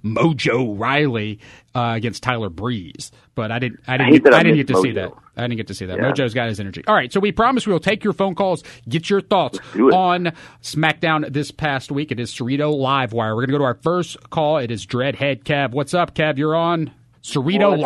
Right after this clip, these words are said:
Speaker 1: Live
Speaker 3: up?
Speaker 1: Wire. What's
Speaker 3: What's
Speaker 1: up?
Speaker 3: up, man?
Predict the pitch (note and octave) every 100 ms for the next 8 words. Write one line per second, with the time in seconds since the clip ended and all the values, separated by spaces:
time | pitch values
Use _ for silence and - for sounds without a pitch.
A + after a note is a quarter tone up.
0 | E3+ E3+ F3+ E3+ E3+ C#3 B2 A2 F#2+ _
1 | _ _ _ _ _ _ _ _ _ _
2 | _ B2 D3+ D#3+ D3+ C#3 B2 A#2+ A#2+